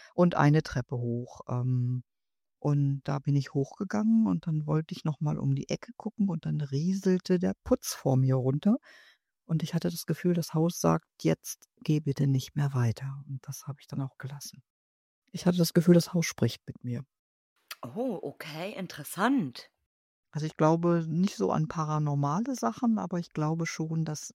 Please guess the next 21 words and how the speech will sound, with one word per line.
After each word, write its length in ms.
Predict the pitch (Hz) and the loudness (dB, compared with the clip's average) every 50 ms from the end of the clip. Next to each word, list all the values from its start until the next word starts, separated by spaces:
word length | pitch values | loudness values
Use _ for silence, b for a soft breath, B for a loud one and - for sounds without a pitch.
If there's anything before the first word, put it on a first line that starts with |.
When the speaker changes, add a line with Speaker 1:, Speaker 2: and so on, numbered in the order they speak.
| b b b b b b b _ _ _ - | b b b b b b b _ _ _ -4
Speaker 1:
ähm, 280 | 151 151 151 151 151 - | -2 0 2 2 2 4
Energien 600 | - 160 165 170 160 156 170 180 185 185 180 160 | 4 4 4 4 4 2 4 6 6 8 8 8
in 200 | 127 127 135 127 | 8 6 4 2
diesen 340 | 131 131 131 135 135 131 123 | 0 0 0 2 2 2 2
Wänden 400 | 131 131 135 135 131 135 135 127 | 2 0 0 0 0 0 0 0
gespeichert 720 | 139 131 - - - 135 123 127 127 - - 131 127 - | -2 -4 -6 -6 -4 -4 -2 -2 -2 -4 -6 -8 -8 -8
sind 320 | - 135 123 131 127 - | -8 -8 -8 -6 -6 -6
und 200 | 139 135 131 - | -6 -6 -4 -4
dass 200 | 139 135 - - | -6 -6 -6 -4
man 180 | 151 143 143 147 | -4 -2 -2 -4
sozusagen 560 | 156 147 - - 147 143 143 147 143 143 151 | -4 -6 -6 -6 -4 -2 -2 -2 -2 -2 -4
spürt, 480 | - - - _ 156 151 156 160 160 - B B B B B B B B B _ | -6 -8 -12 _ -4 0 0 0 0 -2 B B B B B B B B B _
ob 140 | - 156 - - | -8 -6 -2 2
da 140 | 147 143 | 2 4
ganz 220 | 143 139 139 131 - | 4 4 2 0 0
viele 180 | - 143 139 | -4 -6 -2
glückliche 420 | 131 - 185 - - 160 143 160 151 | 0 0 -2 0 -2 -4 -4 -2 -2
Menschen 480 | 143 143 143 143 139 135 151 147 139 135 | -2 0 0 0 -2 0 0 0 0 2
waren 440 | 135 135 135 135 135 135 135 135 135 | 2 0 0 2 2 2 2 2 0
oder 260 | 127 127 123 127 | 0 -2 -2 -4
ob 60 | 123 | -4